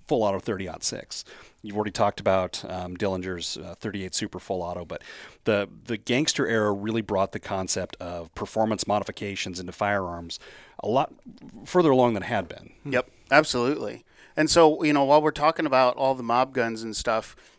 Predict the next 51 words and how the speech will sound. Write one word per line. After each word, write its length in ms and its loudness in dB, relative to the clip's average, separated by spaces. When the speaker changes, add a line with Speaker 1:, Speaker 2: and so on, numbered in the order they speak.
Speaker 2:
can 140 -2
you 100 0
tell 220 6
us, 180 2
Alan, 560 0
in 120 -4
the 60 -4
past 360 2
week, 320 -4
has 200 -8
there 100 0
been 240 0
anything 540 0
that 240 -2
ties 440 2
into 240 0
that 380 2
that 240 -4
people 260 -2
have 180 -2
won 280 2
on 160 -2
Gunbroker? 520 -2
Speaker 1:
Absolutely. 360 -2
You 60 4
know, 80 2
we, 160 -2
we 200 -4
see 300 -2
a 80 6
lot 300 4
of 280 -6
these 300 -4
vintage 380 -6
firearms 420 -2
on 100 -6
Gunbroker 480 -6
a 60 -4
lot. 300 -8
Thompsons 420 -4
are 60 -10
certainly, 600 -10
you 80 -8
know, 80 -8
there's 140 -6
a 40 -4
fair 220 0
number 240 0
on 120 -2
there, 160 -2
but, 220 -6